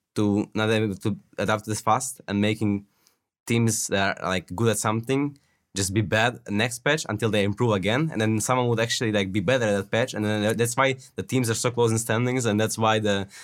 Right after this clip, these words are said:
like, the standings are as close as they are, right? Because of the, that's what I think, at least.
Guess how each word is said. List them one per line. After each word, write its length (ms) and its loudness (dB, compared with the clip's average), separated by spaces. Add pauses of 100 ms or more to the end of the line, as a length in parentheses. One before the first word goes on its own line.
(260)
like, 160 0
the 60 -6
standings 260 0
are 100 4
as 140 -2
close 260 0
as 60 -4
they 80 0
are, 100 0
right? 320 -4
Because 240 2
of 80 0
the, 180 0 (120)
that's 260 0
what 140 2
I 40 2
think, 200 -4
at 80 -4
least. 260 -6